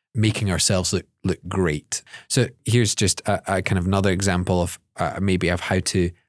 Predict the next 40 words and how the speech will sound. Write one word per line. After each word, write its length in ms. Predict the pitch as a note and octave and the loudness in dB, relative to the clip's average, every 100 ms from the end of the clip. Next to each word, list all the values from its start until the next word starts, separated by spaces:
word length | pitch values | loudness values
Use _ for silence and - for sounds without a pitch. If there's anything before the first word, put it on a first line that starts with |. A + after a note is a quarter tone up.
| - | -8
handle 460 | - G2 G2+ A2 | -4 -2 0 2
that, 220 | G#2+ A2+ - | 2 0 0
just 180 | F2+ | 0
even 200 | G2+ F#2 | 0 2
in 120 | F#2 F2 | 2 2
the 80 | |
workplace. 760 | D#2 F#2 G2+ - A#2 B2 B2 - - - _ - | 2 0 -2 -2 2 2 2 -4 -10 -20 _ -2
So 120 | G2+ | 2
we 120 | B2 | 4
have 120 | C#3 | 4
a 60 | F#2 | 4
system 640 | - A2 - A#2 G#2+ G#2 F2 | 4 4 2 2 2 0 -2
at, 200 | F#2+ G2 | -4 -2
at 140 | F#2 | -2
work 280 | F2+ G2 - | 0 0 0
that 120 | G2+ | -2
I 120 | F#2+ F#2 | 0 -2
can 420 | - F#2 F2 E2+ - _ - | 0 0 -2 -6 -12 _ -2
log 340 | F#2+ F#2+ F#2+ | 2 4 2
into 340 | G2 F#2+ - F#2 | 0 0 -2 0
every 280 | A2+ A#2+ B2 | 0 4 4
single 340 | - G2+ F#2+ | 4 2 0
class, 480 | - F#2 F#2 F#2 - - | 0 0 0 0 -2 0
every 260 | G#2+ A2+ | 0 2
single 360 | - G2 F#2+ F2 | 2 0 0 0
assignment, 640 | - F#2 F2 E2 E2+ D#2 - _ _ - | 0 0 0 0 -2 -4 -12 _ _ -6
and, 160 | G2+ - | -4 -2
and 160 | F#2 | 0
see 260 | - - G2+ | 2 2 2
if 100 | F#2+ | 2
somebody's 420 | - F2+ F#2 F2 | 2 2 2 2
completed 580 | - E2 - F2+ - E2+ | 0 -2 0 0 0 0
an 100 | D#2+ | 0
assignment 520 | D#2 - E2+ E2 E2+ | 0 0 2 2 0
and, 120 | F2 E2+ | -2 0
and 120 | F2 F2 | 0 0
what 160 | D#2+ | 0
they 100 | E2 | -2
did. 400 | D#2 F#2 C2 G#2 - _ _ _ _ G#2 | 0 0 -2 -8 -14 _ _ _ _ -2
Now, 320 | G2+ F#2 | 0 0